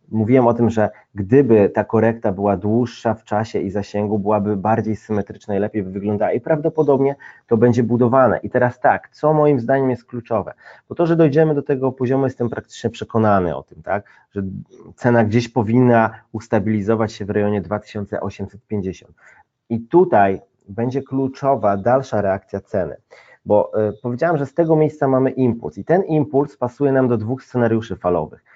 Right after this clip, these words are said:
Główny scenariusz mój, który zakłada zakończenie hossy w rejonie dwa tysiące dziewięćset pięćdziesiąt, pierwszą falę spadkową i mamy po prostu korektę płaską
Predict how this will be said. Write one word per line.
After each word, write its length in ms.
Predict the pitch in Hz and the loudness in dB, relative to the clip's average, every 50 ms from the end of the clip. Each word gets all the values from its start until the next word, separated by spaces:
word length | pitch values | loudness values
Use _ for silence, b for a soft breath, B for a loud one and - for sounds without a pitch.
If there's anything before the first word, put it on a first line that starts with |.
| b b b b b _ | b b b b b _
Główny 440 | 107 104 117 151 185 196 190 180 160 | -6 0 2 2 4 4 4 2 0
scenariusz 560 | 165 - - 147 143 135 131 127 120 117 117 | 0 -2 -4 -2 2 2 2 2 0 -2 -4
mój, 200 | 123 123 123 120 | -6 -6 -6 -6
który 260 | - _ 127 117 117 | -8 _ -6 -6 -4
zakłada 640 | 104 117 113 117 _ 123 123 120 107 95 87 92 92 - - | -4 -6 -8 -2 _ 2 4 4 4 2 -2 -2 -6 -12 -10
zakończenie 680 | 101 98 92 110 107 - 117 110 110 123 135 131 127 117 | -10 -6 -6 -6 -4 -2 -4 -4 -4 -4 -6 -6 -6 -6
hossy 420 | - - 120 120 117 - _ 101 | -4 -6 -6 -6 -6 -10 _ -10
w 60 | 92 | -8
rejonie 300 | 98 101 101 107 107 104 | -4 -4 -2 -2 -2 -2
dwa 200 | 95 95 98 107 | -4 -4 -6 -6
tysiące 360 | 110 - - 110 104 - 104 95 | -8 -6 -10 -10 -8 -8 -8 -8
dziewięćset 420 | 90 101 92 98 95 - - _ | -6 -6 -6 -6 -8 -10 -16 _
pięćdziesiąt, 460 | _ 95 87 90 90 - 101 90 - | _ -8 -8 -8 -8 -10 -10 -12 -6
pierwszą 340 | _ 110 131 - - 165 143 | _ -2 -2 -2 -2 -6 -6
falę 240 | - - 127 113 104 | -2 -2 -2 -2 -2
spadkową 580 | - _ - 98 - _ - 87 85 95 113 117 B B B B B B - | -4 _ -6 -6 -6 _ -8 -6 -4 -4 -4 -6 B B B B B B 2
i 60 | 160 | 4
mamy 260 | 165 151 156 165 160 | 4 4 4 4 2
po 140 | 160 - 151 | 2 0 -2
prostu 480 | - - - 147 139 127 135 - 131 | -2 2 4 4 4 4 0 -4 -6
korektę 420 | 113 - 117 110 110 101 - - 107 | -2 0 2 2 2 0 -2 -6 -8
płaską 560 | - - 107 101 98 101 - - - 80 - | -4 0 2 2 2 2 -2 -6 -8 -8 -8